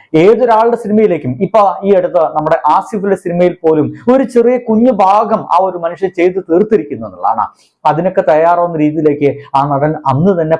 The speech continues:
പാകപ്പെട്ടിട്ടുണ്ട് എന്നാണ് നമ്മൾ മനസ്സിലാക്കേണ്ടത്. അതുകൊണ്ട് തന്നെ ആയിരിക്കണം മോഹൻലാലിൻ്റെത് മാത്രമായ ആ ഒരു പ്രൊജക്റ്റിലേക്ക് ഒരു ചെറിയ വേഷം ചെയ്യാൻ വേണ്ടിയിട്ട് ആ ഒരു മനുഷ്യൻ കടന്നു വരുന്നതും അതിന്റെ പകുതി സിനിമ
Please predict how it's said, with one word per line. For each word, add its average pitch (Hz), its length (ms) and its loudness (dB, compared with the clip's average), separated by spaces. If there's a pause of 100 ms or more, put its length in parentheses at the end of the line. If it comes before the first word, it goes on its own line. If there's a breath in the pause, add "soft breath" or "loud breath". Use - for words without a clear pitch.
പാകപ്പെട്ടിട്ടുണ്ട് 135 920 -2 (280 loud breath)
എന്നാണ് 123 300 2
നമ്മൾ 123 240 0
മനസ്സിലാക്കേണ്ടത്. 196 640 0 (120)
അതുകൊണ്ട് 156 400 0
തന്നെ 180 160 0
ആയിരിക്കണം 156 440 0 (200 loud breath)
മോഹൻലാലിൻ്റെത് 147 640 0
മാത്രമായ 139 580 0 (320 loud breath)
ആ 143 60 4
ഒരു 139 160 0
പ്രൊജക്റ്റിലേക്ക് 113 720 -2 (360 loud breath)
ഒരു 170 120 2
ചെറിയ 175 300 0
വേഷം 143 380 -4
ചെയ്യാൻ 131 280 -2
വേണ്ടിയിട്ട് 110 340 0 (320 soft breath)
ആ 123 80 2
ഒരു 123 200 0
മനുഷ്യൻ 120 340 -2
കടന്നു 123 280 0
വരുന്നതും 120 420 0 (220 loud breath)
അതിന്റെ 135 360 0
പകുതി 147 320 -2
സിനിമ 135 300 -4